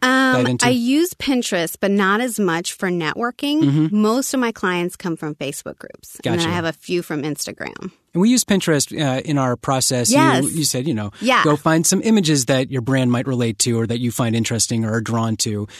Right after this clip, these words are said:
Speaker 2: And so we created a whole Pinterest page. And I basically just
Speaker 1: Right.
Speaker 2: sent you links to, like, yes, this is the vibe that I'm going for. Here is the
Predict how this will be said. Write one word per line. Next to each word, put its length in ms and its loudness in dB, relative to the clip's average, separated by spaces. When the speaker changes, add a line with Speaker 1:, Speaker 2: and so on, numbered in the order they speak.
Speaker 2:
And 100 -4
so 80 0
we 80 2
created 300 0
a 20 0
whole 140 -2
Pinterest 480 -4
page. 500 -4
And 80 -2
I 40 0
basically 300 2
just 120 4
Speaker 1:
Right. 40 2
Speaker 2:
sent 140 4
you 120 2
links 280 2
to, 60 0
like, 200 -2
yes, 260 0
this 440 0
is 320 -2
the 160 0
vibe 440 2
that 120 0
I'm 140 2
going 240 0
for. 260 -6
Here 240 -2
is 340 0
the 540 -2